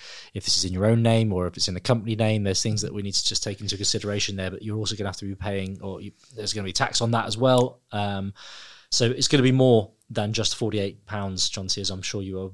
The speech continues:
very well aware. And if you're not so aware, definitely speak and out and reach out to your, uh, your accountant, because they'll,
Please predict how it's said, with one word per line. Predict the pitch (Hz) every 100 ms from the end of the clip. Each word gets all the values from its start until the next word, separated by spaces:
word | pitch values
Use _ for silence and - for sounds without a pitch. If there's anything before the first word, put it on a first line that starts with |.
| 101
very | 117 101
well | 92 95
aware. | 95 90 95 90 87
And | - 95
if | -
you're | 95
not | 98 -
so | - 95
aware, | 90 92 92 - -
definitely | - 101 98 98
speak | 92 - - 85 -
and | - 90 -
out | 92 85 - -
and | 87
reach | 90 -
out | 90 82
to | 95
your, | 90 90 92
uh, | 87
your | 90 90
accountant, | - 90 87 87
because | - -
they'll, | 90